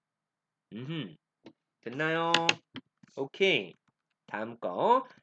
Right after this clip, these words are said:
Let's practice. 너무 빠르면은 멈춰서 선생님께서 이렇게 인스트럭션 다시 주실 거야. 오케이, let's practice. 다시 한번 읽어보자. 다음 동사의 삼 인칭 현재 단수형을 쓰세요.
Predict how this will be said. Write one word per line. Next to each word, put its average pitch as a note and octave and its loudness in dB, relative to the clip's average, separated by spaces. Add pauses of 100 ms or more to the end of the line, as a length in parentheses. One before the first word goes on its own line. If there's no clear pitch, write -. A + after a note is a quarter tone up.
Let's C3 -2
practice. F#3 -2
너무 F#3+ 2
빠르면은 A3 2 (180)
멈춰서 E3 0
선생님께서 G#3+ 0 (200)
이렇게 C3+ -6
인스트럭션 C#3 -4
다시 B2+ -8
주실 C#3 -8
거야. C#3 2 (180)
오케이, C3 -2
let's B2 -4
practice. F#3+ 0 (640)
다시 G#2+ -6
한번 A2+ -4
읽어보자. G#2 -4 (380)
다음 C#3 2
동사의 B2+ -2
삼 G3 -2
인칭 F#3+ 0
현재 F3 -2
단수형을 C3 -4
쓰세요. D3+ 2